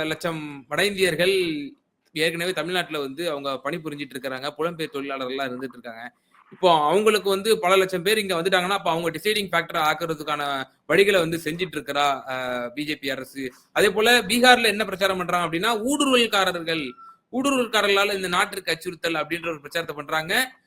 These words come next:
மூணு லட்சம் பேர் வாக்காளர்கள் வந்து அவ-, அவர்களுடைய வாக்குகள் த-, தற்போது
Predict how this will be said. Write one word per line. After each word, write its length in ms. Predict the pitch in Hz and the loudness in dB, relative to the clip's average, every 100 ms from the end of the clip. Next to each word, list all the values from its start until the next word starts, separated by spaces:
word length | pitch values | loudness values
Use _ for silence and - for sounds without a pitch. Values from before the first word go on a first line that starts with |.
| _ _ | _ _
மூணு 340 | 151 240 302 | -2 0 4
லட்சம் 420 | 262 226 208 190 175 | 4 4 2 0 4
பேர் 380 | 208 240 160 _ - | 6 6 2 _ -4
வாக்காளர்கள் 680 | 160 220 233 202 190 180 175 | 0 4 4 6 4 2 -2
வந்து 400 | 165 175 240 240 | -4 -4 -4 -2
அவ-, 220 | 165 165 | 0 2
அவர்களுடைய 640 | 165 175 180 175 170 170 | 2 0 -2 -2 0 0
வாக்குகள் 580 | 160 208 240 233 214 220 | 2 2 2 -2 -4 -4
த-, 160 | 185 180 | -6 -6
தற்போது 580 | 180 - 202 190 254 | -8 -4 -4 -2 -4